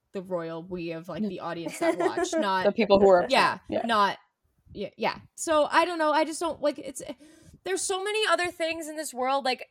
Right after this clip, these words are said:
Speaker 1: when Katie Ledecky was getting criticized because she wasn't winning a lot of golds 'cause she's one of the best women swimmers, um,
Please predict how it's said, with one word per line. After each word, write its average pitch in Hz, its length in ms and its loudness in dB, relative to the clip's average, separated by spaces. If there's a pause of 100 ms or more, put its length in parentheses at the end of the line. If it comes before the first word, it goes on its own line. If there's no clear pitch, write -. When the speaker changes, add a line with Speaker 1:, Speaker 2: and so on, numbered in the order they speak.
Speaker 1:
when 285 180 -2
Katie 285 300 -8
Ledecky 240 680 -4
was 220 180 -6
getting 208 220 -2
criticized 202 500 -6
because 190 220 -10
she 208 160 -12
wasn't 190 300 -6
winning 190 240 -8
a 185 60 -8
lot 170 160 -4
of 170 100 -10 (140)
golds 175 400 -10
'cause 202 160 -12
she's 190 180 -8
one 185 100 -8
of 165 60 -12
the 170 80 -8
best 165 280 -10 (100)
women 180 300 -10
swimmers, 170 560 -14 (440)
um, 190 560 -6